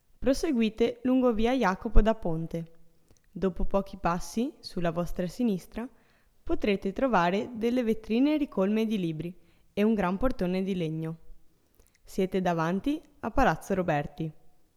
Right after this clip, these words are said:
La costruzione di questo edificio risale alla fine del diciassettesimo secolo,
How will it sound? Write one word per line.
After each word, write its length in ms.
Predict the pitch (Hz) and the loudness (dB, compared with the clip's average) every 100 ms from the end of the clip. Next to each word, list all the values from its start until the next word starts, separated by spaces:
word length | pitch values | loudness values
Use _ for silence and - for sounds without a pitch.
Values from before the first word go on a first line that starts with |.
| _ _ _ _ _ _ | _ _ _ _ _ _
La 140 | 175 175 | -8 -6
costruzione 680 | 175 - 175 - 269 330 302 | -4 -2 -4 -2 2 4 2
di 100 | 233 | 0
questo 260 | 190 - | -4 -2
edificio 680 | 208 202 - 160 - 185 - - | -2 -2 -4 -6 -4 -8 -8 -8
risale 440 | 285 - 185 180 | -6 0 2 4
alla 140 | 202 254 | 2 4
fine 340 | - 220 214 | 6 6 2
del 200 | 208 196 | -2 -4
diciassettesimo 880 | 208 - 202 - - 170 165 180 175 | -6 -6 -6 -6 -4 -2 -2 -4 -6
secolo, 560 | - 156 156 160 165 | -6 -6 -4 -4 -4